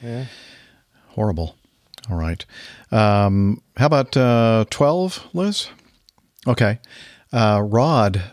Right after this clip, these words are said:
Speaker 2: sent this in. Uh, he says, "Lufthansa emergency, dot, dot, dot, or not." And, uh, this is a YouTube video from, uh, Real A T C Communications. So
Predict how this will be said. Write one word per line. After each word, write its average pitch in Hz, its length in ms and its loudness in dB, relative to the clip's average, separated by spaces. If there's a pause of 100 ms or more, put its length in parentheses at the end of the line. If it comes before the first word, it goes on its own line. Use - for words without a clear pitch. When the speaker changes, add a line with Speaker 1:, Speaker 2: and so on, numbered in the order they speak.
(140)
Speaker 2:
sent - 320 -2
this - 240 0
in. 98 340 -2 (640)
Uh, 90 440 -2
he 92 120 -4
says, 92 240 -4
"Lufthansa 123 720 0
emergency, 104 760 0 (260)
dot, 87 160 0
dot, 82 220 -4
dot, 92 320 -2 (600)
or 98 200 2
not." 110 420 0 (1000)
And, 90 560 0
uh, 87 280 0
this 92 180 -4
is 92 160 -2
a 87 300 -2 (840)
YouTube 117 360 0
video 113 800 2
from, 104 840 0
uh, 101 300 -2
Real 120 480 0
A 117 140 0
T 104 320 -4
C 92 720 -2 (560)
Communications. 95 880 -6
So - 240 -10